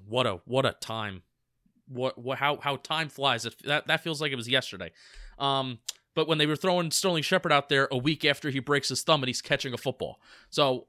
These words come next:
I criticize them to no end, but also now, to spew my narrative, I am saying trust them. If he is ready to rock and roll and he is ready to play the game football, you know, maybe he can't take read options to the house. Okay, I'm fine with that.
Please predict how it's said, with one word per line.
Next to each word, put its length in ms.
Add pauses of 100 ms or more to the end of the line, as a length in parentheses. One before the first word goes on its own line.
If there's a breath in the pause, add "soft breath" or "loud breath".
(100)
I 80
criticize 540
them 160
to 100
no 220
end, 320 (240 soft breath)
but 100
also 300
now, 420 (120)
to 140
spew 320
my 160
narrative, 400 (680 soft breath)
I 500
am 80
saying 280
trust 300
them. 140 (320)
If 140
he 240
is 180
ready 300
to 100
rock 260
and 120
roll 360
and 120
he 100
is 160
ready 220
to 180 (300)
play 220
the 100
game 160
football, 480 (240 soft breath)
you 40
know, 60
maybe 240
he 160
can't 260
take 240
read 160
options 500
to 80
the 100
house. 400 (500)
Okay, 380 (100)
I'm 120
fine 200
with 140
that. 180